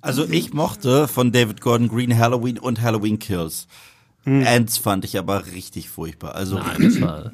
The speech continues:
Speaker 3: saugeil.
Speaker 2: Ja, ich
Speaker 3: Naja.
Speaker 2: muss mal gucken. Also ich glaube, äh, der gute Pascal wird auf jeden Fall mit dabei sein, weil er natürlich, wie ich, eine große Liebe für das Original hat. Und das hier ist ja dann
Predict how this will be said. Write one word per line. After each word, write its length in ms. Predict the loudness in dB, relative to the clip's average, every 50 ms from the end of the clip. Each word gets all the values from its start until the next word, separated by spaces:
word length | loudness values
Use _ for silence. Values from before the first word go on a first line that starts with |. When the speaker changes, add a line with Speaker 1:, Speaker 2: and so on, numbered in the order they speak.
| -14 -12
Speaker 3:
saugeil. 560 | -8 -4 -2 -2 -2 -2 -4 -8 -10 -10 -14 -14 -6
Speaker 2:
Ja, 240 | -2 2 4 4 6
ich 60 | 6
Speaker 3:
Naja. 140 | 6 6 6
Speaker 2:
muss 160 | 4 4 4
mal 140 | 2 2 2
gucken. 260 | 2 0 -2 0 2
Also 220 | 2 2 4 2 0
ich 100 | -2 0
glaube, 640 | 2 4 4 4 4 4 4 4 2 2 2 2 2
äh, 40 | 2
der 120 | 0 0
gute 200 | 0 0 0 0
Pascal 640 | 0 0 0 0 0 -4 -6 -2 0 2 2 2 2
wird 160 | 0 0 0
auf 160 | -2 0 0
jeden 140 | 0 0 2
Fall 140 | 2 0 0
mit 200 | 0 0 0 -2
dabei 300 | 0 2 4 4 4 4
sein, 240 | 2 0 0 2 2
weil 160 | 2 4 4
er 280 | 4 4 4 2 0 -2 -2
natürlich, 720 | -2 -2 -2 0 0 2 2 2 0 -4 -10 -14 -10 -8
wie 260 | -8 -6 -2 -2 0 0
ich, 300 | 0 0 -2 -2 -2 0
eine 200 | 2 2 2 2
große 320 | 2 2 2 2 2 2 0
Liebe 280 | 2 2 2 4 2 2
für 260 | 2 0 2 2 2
das 200 | 2 0 -2 -2
Original 640 | 0 0 0 2 2 2 2 2 4 4 4 4 2
hat. 260 | 2 0 0 -2 -4
Und 120 | -4 -2
das 200 | -2 -2 -4 -4
hier 140 | -4 -4 -2
ist 160 | -2 -2 -2
ja 100 | -2 -2
dann 300 | 0 2 2 2 2 0